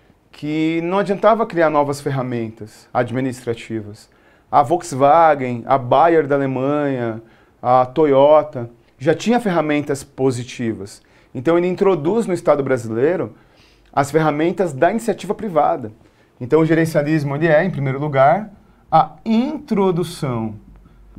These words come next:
na administração pública, na administração pública,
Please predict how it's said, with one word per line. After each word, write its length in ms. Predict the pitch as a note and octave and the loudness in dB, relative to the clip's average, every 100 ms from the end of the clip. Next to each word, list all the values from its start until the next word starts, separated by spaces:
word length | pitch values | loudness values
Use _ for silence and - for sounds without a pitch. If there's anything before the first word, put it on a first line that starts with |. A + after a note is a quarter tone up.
| - | -12
na 400 | C3 D3+ D#3 D3 | -2 2 4 4
administração 840 | C3+ B2+ B2+ B2 B2 A#2+ B2 A#2+ A#2 | 2 0 -2 -2 -4 -8 -8 -6 -6
pública, 720 | B2 B2 C3 E3 G#3 A#3 A#3+ - - - _ _ - | -6 -6 -4 -4 -4 -8 -10 -20 -20 -20 _ _ -8
na 260 | C3+ C#3 | 0 2
administração 640 | C3 B2 B2 B2+ B2 A#2 A#2 | 2 -2 -6 -8 -8 -8 -8
pública, 680 | A#2 B2 C3+ D#3+ G3+ A3 | -8 -6 -4 -4 -4 -4